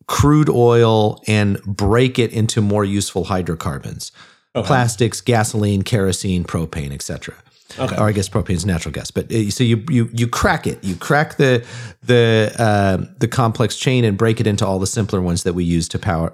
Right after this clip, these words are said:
Speaker 1: power modern civilization. And so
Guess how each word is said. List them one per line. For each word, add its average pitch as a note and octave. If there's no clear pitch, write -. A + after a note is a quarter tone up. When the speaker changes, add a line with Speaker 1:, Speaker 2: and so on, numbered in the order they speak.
Speaker 1:
power E2+
modern D#2+
civilization. D#2+
And C3+
so B2